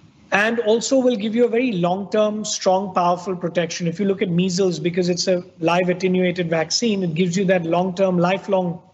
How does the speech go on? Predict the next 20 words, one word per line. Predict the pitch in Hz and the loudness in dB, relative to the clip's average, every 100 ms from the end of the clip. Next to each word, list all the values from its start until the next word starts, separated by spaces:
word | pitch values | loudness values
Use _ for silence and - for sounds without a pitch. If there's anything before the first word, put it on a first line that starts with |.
| _ _ | _ _
immunity | 175 202 247 226 170 151 - _ _ - | 0 2 2 0 -4 -8 -14 _ _ -2
once | 175 175 | -2 -2
you | 180 | -4
take, | 180 175 175 - | -2 -4 -4 -6
uh, | 160 | -4
two | 185 175 | -2 0
shots, | - 170 165 - - 175 | 2 0 -2 -10 -10 -2
uh, | 156 160 | -2 0
or | 160 | 2
even | 175 185 | 2 2
one | 185 233 | 2 2
shot | - 175 160 170 | 0 -2 -2 -4
when | 160 | 0
you're | 160 156 | 2 2
a | |
baby. | 156 220 165 139 - - - - - - - | 2 0 0 -4 -10 -20 -20 -20 -20 -20 -10
So | - 226 220 220 220 | -2 2 4 4 2
that's | 180 214 - | 0 0 0
why | 233 240 240 | 2 2 2
we | 208 | -2